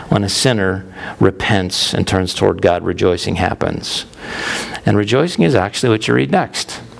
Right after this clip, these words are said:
because the, the verse continues, verse twenty, it stopped with, um,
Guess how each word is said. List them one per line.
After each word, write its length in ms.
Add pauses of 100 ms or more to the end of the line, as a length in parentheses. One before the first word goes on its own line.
(120)
because 340
the, 300
the 100
verse 260
continues, 460
verse 260
twenty, 360
it 140
stopped 360
with, 320 (680)
um, 480